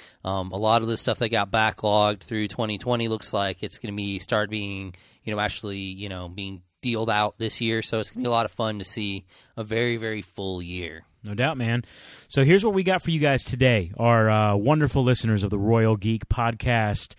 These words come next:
Speaker 2: Um, you might notice that the show title is a little different. We're gonna try something a little different in twenty twenty-one. Um, we're gonna have various different types of episodes that will be up on the podcast. Sometimes we're reviewing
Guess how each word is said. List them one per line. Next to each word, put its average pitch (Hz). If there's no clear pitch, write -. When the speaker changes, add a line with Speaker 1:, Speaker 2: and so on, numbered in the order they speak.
Speaker 2:
Um, 120
you 143
might 151
notice 139
that 131
the 123
show 143
title 139
is 127
a 135
little 147
different. 131
We're 120
gonna 220
try 202
something 175
a 139
little 143
different 151
in 117
twenty 139
twenty-one. 120
Um, 110
we're 156
gonna 165
have 135
various 135
different 131
types 120
of 107
episodes 143
that 127
will 113
be 117
up 131
on 123
the 113
podcast. 120
Sometimes 131
we're 117
reviewing 110